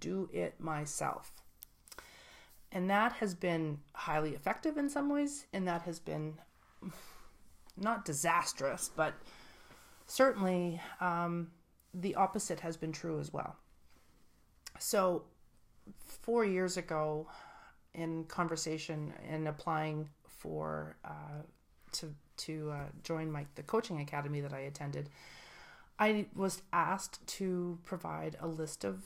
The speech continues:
uh, books that I had read, you know, self-development, self-help, all the rest of it. Well, I just, even though I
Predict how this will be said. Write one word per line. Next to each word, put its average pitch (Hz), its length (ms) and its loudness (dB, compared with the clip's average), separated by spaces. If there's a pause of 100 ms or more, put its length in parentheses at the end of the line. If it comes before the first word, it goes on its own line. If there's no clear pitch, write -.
(220)
uh, 247 200 0
books 320 300 -2
that 185 100 -2
I 175 60 0
had 165 140 -2
read, 160 260 -4 (260)
you 240 80 0
know, 196 160 0
self-development, 185 840 2
self-help, 175 540 -2
all 170 80 -4
the 170 100 0
rest 165 260 -4
of - 80 -8
it. - 120 -4 (600)
Well, 185 480 8 (420)
I 208 480 8 (500)
just, - 640 -2
even 180 240 0
though 175 100 4
I 170 120 4